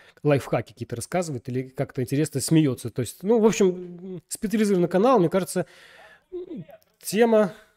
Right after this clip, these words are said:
э, то есть аудитория как раз та, которая, в принципе, может заинтересоваться сёги. Так вот, что я хотел сравнить. Дело в том, что, м, на этом канале ещё было рассказано о трёх играх. Ну, я выпускаю шахматы, понятно, что шахматы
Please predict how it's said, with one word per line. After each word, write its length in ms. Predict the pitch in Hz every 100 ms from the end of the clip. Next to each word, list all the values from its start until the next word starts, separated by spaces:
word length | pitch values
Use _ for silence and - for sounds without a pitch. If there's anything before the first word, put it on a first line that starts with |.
| _ _ -
э, 480 | - 131 131 131 135 - _ _ _ _ _ _ _ _ _ _ _ -
то 80 |
есть 120 | 165 -
аудитория 560 | - 175 170 165 233 220
как 160 | 160 -
раз 160 | 185
та, 200 | - 170
которая, 480 | 170 147 147 147 139 - - _
в 60 | _
принципе, 340 | 139 180 -
может 220 | 127 147
заинтересоваться 800 | 123 120 120 - 113 127 - 123 - _ _ _ _ _
сёги. 360 | - - 123 101
Так 160 | 123
вот, 120 | 190 185
что 180 | -
я 60 | 202
хотел 260 | - 165 156
сравнить. 500 | - 175 165 113 -
Дело 220 | 196 151
в 40 |
том, 100 | -
что, 260 | 196 - 156 _
м, 340 | 139 131 127 - _ _ _ _ _ _
на 60 | 151
этом 180 | 160 147
канале 460 | - 160 185 156 -
ещё 220 | 131 -
было 160 | 151 127
рассказано 480 | 123 - 156 139 147
о 240 | 131 127 -
трёх 280 | 135 202 -
играх. 300 | 156 110 104
Ну, 80 | 214
я 140 | 165
выпускаю 380 | 156 156 - 160
шахматы, 380 | 262 269 170 -
понятно, 320 | 147 147 -
что 120 | -
шахматы 480 | 117 127 120 113 113